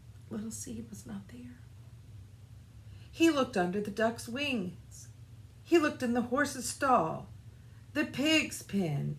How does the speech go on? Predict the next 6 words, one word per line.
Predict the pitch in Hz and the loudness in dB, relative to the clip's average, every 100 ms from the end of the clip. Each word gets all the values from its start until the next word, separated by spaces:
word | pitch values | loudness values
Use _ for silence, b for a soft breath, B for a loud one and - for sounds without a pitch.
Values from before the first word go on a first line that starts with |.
| - - | -6 0
and | 240 | 2
inside | 285 330 - 208 165 170 190 | 4 2 6 8 10 8 4
the | 240 | 0
dog's | 226 196 190 - | 2 4 4 0
floppy | - 208 208 226 226 | 0 2 2 0 -4
ears, | 254 277 202 175 214 - | -2 2 4 4 0 -4